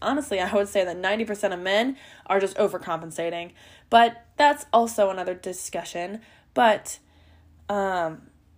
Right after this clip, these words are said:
women, like, we cannot be going around telling other people, like, what we hate about ourselves, because then people don't wanna be around you, okay? Uh, the people who are super insecure in my life, who are,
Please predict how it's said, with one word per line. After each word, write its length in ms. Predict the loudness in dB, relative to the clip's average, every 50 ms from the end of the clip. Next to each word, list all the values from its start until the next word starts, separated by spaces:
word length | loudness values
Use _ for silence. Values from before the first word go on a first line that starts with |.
| _ _ _ _ _ _ _ _ _ _ _ _ _ -6
women, 600 | -2 -2 0 0 0 -2 -4 -6 -8 -12 -16 -12 -8
like, 240 | -6 -6 -6 -4
we 160 | -4 -4 -4 -4
cannot 560 | -4 -8 -8 -8 -8 -6 -4 -4 -4 -2 -2
be 100 | -4 -2
going 240 | 0 0 0 0 0
around 480 | -2 -2 -2 -2 -2 -2 -4 -6 -10
telling 380 | -14 -8 -4 -2 0 0 0 0
other 140 | 0 -2 -4
people, 300 | -6 -6 -4 -2 0 0
like, 220 | 0 -2 -2 0
what 120 | 0 0
we 80 | 0 -2
hate 220 | -6 -6 -4 -4
about 180 | -4 -4 -4 -6
ourselves, 580 | -6 -8 -6 -6 -4 -4 -4 -4 -6 -10 -18 -20 _ _ _ _ _ _ _ _ _ _ _ -8
because 300 | -4 -2 0 0 2 4
then 320 | 4 4 4 2 0 -2
people 160 | -4 -4 -2 -2
don't 100 | -2 0
wanna 140 | 0 -2
be 160 | -2 -2 0 0
around 320 | 0 0 0 -2 -4 -4
you, 260 | -4 -4 -4 -6 -8 -10 _ _ _ _ _ -8
okay? 460 | -6 -4 -2 -2 0 0 -2 -4 -6 -14 -20 -20 _ _ _ -2
Uh, 260 | 0 2 2 2 2
the 120 | 0 2
people 220 | 0 2 0 0 0
who 160 | 0 4 4
are 220 | 6 6 6 4
super 380 | 2 -2 -4 -4 -4 -2 -2 -4
insecure 460 | -4 -4 -8 -10 -10 -6 -2 -2 -2
in 80 | 0 0
my 100 | -2 -2
life, 500 | 0 0 0 0 0 -2 -2 -4 -10 -10 -4
who 160 | -2 0 0
are, 480 | 2 2 2 2 2 2 0 -2 -4